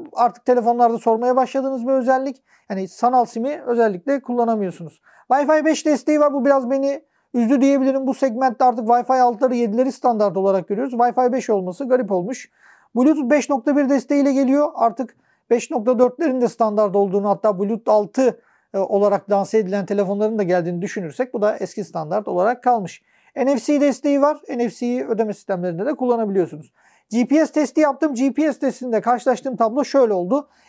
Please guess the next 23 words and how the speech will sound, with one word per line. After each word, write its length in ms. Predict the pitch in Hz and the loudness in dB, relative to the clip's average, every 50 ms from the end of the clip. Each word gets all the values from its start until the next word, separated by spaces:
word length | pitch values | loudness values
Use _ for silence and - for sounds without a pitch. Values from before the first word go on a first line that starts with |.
| - | -6
Elli 220 | - 233 240 262 302 | -4 -2 0 4 4
üç 240 | 330 302 - - - | 2 2 0 -2 0
tane 220 | 277 262 262 269 | 0 0 2 2
uyduyu 400 | 277 262 254 247 233 262 269 254 | 0 0 2 2 2 2 2 4
gördü. 300 | 254 262 262 254 233 302 | 4 4 2 2 2 -2
Otuz 360 | 302 320 269 233 254 247 226 | -2 -2 -2 -2 -2 -4 -2
bir 140 | 254 240 - | -2 -2 0
tanesine 480 | - 214 196 185 180 - 247 277 262 233 | 0 0 0 -2 -6 -8 -4 -2 0 2
bağlanabildi. 760 | 233 233 220 220 220 220 202 202 202 185 175 240 285 311 - _ _ _ _ _ - - | 2 2 2 0 -2 -2 -2 -2 -2 -2 -2 -2 -4 -4 -6 _ _ _ _ _ 0 0
Üç 220 | 320 320 - - | 0 0 2 0
metre 380 | 277 262 240 - 220 240 214 190 | -2 -2 -2 0 0 0 2 2
doğrulukta 800 | 226 226 226 220 226 220 226 196 - - - 269 294 320 - _ _ _ _ _ - | 2 2 2 0 0 0 -2 -2 -2 -4 -2 -2 -2 -2 -4 _ _ _ _ _ -8
iki 220 | 294 - - 320 | -4 0 0 0
saniyelikte 720 | - - 254 233 214 214 214 220 220 233 214 - 277 277 | 0 2 0 0 0 0 -2 -2 -2 -2 -4 -2 -2 0
bir 220 | 285 311 302 - - | 0 0 -2 -4 -2
bağlanma 460 | 254 254 262 254 254 247 240 233 220 | 0 2 2 2 2 0 0 -2 -6
süresi 380 | - - 208 190 175 - - 190 | -4 0 0 0 0 -2 -4 -2
vardı. 300 | 185 165 175 196 262 302 | 0 0 0 0 -2 -4
G 220 | 240 233 277 269 | -2 -2 -2 -2
P 180 | - 269 262 226 | 0 0 -2 -2
S 80 | - | 0
performansı 600 | - 220 208 - 202 202 196 196 196 190 175 - 208 | 0 -2 0 0 0 -2 -2 0 -4 -4 -4 -6 -8
için 300 | 180 - - 269 302 | -8 -6 -6 -8 -8